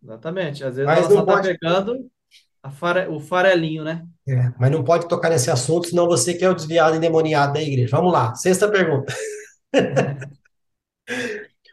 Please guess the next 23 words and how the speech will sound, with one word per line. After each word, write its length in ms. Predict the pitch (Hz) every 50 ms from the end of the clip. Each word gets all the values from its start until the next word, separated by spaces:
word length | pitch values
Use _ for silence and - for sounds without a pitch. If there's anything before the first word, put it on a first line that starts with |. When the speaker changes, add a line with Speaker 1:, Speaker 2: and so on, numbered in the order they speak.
| _ _ -
Speaker 2:
Pastor 340 | 214 196 180 - 277 285 277
Diogo, 380 | 254 240 214 196 175 135 139 147
essa 180 | 143 - 202
pergunta 420 | 202 214 208 208 196 208 208 214 202
aqui 180 | 190 - 196
é 60 | 202
uma 100 | 202 196
pergunta 340 | - 190 180 190 196 190 190
muito 180 | 190 202 202 -
pertinente 800 | - 208 202 196 - 175 147 151 160 170 185 185 180 - 170
e 100 | 151 147
eu 140 | 160 165 160
tenho 180 | - 165 170 160
falado 400 | - 170 160 151 151 160 160 160
em 60 | 139
todas 280 | 127 175 175 180 170 165
as 60 | 175
en-, 140 | 175 170 - -
as 120 | 147 131 127
entrevistas 680 | - - 160 160 139 131 165 180 180 - - 190 - -
que 120 | - 185
eu 80 | 190 196
acredito 840 | 190 196 196 233 226 185 175 202 220 214 214 - 233 247 247 -